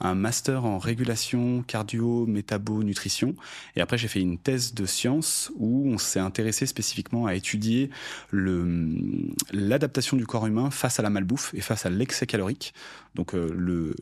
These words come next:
le protocole, généralement, fait toujours sourire, c'est, euh, on suralimentait des jeunes hommes pendant trente et un jours et on augmentait leur apport calorique de cinquante pour cent avec de la malbouffe, donc à savoir des Mars,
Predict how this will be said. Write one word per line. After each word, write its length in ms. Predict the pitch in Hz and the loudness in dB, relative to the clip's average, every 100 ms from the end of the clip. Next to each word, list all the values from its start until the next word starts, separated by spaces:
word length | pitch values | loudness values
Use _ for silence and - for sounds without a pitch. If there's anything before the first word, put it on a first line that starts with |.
| - | -6
le 140 | - 107 | -2 0
protocole, 300 | 131 120 127 | 0 2 2
généralement, 360 | 110 107 117 | 2 2 2
fait 100 | 110 | 0
toujours 160 | 101 107 | -2 -2
sourire, 380 | - 113 127 139 | 0 2 2 0
c'est, 240 | - 104 | 0 2
euh, 100 | 95 85 - - | 2 -2 -10 -8
on 60 | 87 | -4
suralimentait 500 | - 127 123 123 127 | 0 2 2 2 2
des 140 | 117 | 2
jeunes 200 | 98 120 113 | 4 2 4
hommes 120 | 131 | 2
pendant 220 | 117 95 | 2 0
trente 240 | 95 127 127 | 0 0 2
et 20 | |
un 120 | 110 | 0
jours 260 | 107 139 - - - - | 2 0 -2 -20 -20 -2
et 200 | 107 135 - | 2 2 2
on 140 | 104 | 0
augmentait 400 | 110 110 120 131 | 0 2 2 2
leur 160 | 127 101 | 2 0
apport 240 | 107 120 | 0 -2
calorique 340 | - 98 113 120 | -2 0 0 0
de 80 | 85 | 0
cinquante 320 | - 123 127 | 0 0 0
pour 140 | 110 | -2
cent 160 | - - _ - - - - - | -4 -6 _ -20 -20 -20 -14 -2
avec 480 | 101 101 139 - - - | 2 2 0 -2 -8 -4
de 160 | 101 | 2
la 80 | 135 | 2
malbouffe, 420 | 104 90 127 - - | 2 2 0 -2 -4
donc 320 | 85 95 - - | 0 0 -2 -6
à 80 | - | -4
savoir 420 | 87 90 113 - - - - - | -2 0 -2 -2 -12 -20 -16 -4
des 180 | - | 2
Mars, 500 | 104 120 - - - | 2 2 -2 -4 -6